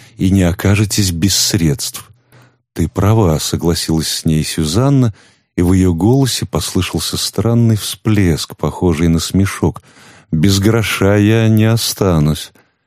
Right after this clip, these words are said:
Ведь правда же я заслужила своё будущее?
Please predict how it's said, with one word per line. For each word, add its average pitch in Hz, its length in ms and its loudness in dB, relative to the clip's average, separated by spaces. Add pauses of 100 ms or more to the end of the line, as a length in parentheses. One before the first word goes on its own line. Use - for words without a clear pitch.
(160)
Ведь 95 200 -2
правда 180 320 0
же 92 160 2
я 95 140 4
заслужила 135 720 2
своё 78 400 -2
будущее? 73 720 -4